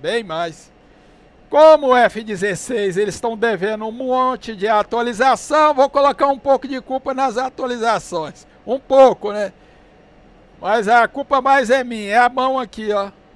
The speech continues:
Ainda não tá eficiente.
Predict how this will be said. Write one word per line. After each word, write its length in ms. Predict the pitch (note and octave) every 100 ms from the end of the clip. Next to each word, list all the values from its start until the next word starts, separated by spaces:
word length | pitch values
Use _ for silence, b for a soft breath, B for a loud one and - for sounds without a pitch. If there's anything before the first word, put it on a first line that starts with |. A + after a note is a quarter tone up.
| _ _ _ _ _
Ainda 360 | D#3+ F#3+ A3 B3+
não 160 | B3+ B3+
tá 340 | B3+ A#3+ A#3
eficiente. 1120 | G#3+ A#3 A3+ - A#3 A3 A3+ G#3+ - D#3+ B2